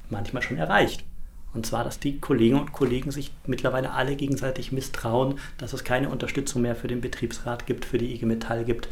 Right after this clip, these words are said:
für die Gewerkschaft gibt und der Arbeitgeber in diesem Kontext das, was er eigentlich wollte, längst durchsetzen konnte.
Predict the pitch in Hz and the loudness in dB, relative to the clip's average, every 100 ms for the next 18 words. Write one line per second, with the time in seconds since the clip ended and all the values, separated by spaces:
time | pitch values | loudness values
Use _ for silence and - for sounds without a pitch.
0 | - - - 120 117 113 107 143 - 143 | -6 -8 -2 4 6 6 4 2 0 -2
1 | - 147 143 113 113 117 117 117 127 123 | 0 0 2 4 2 4 4 4 2 -2
2 | 123 117 - 107 104 135 - 120 - 110 | -2 -2 0 0 0 0 2 4 4 2
3 | 113 - 165 254 277 117 110 107 101 92 | 0 2 4 6 4 2 0 2 2 2
4 | - - - 156 - 196 - - 117 - | -2 -4 -2 0 4 4 4 -2 -6 -6
5 | 104 | -6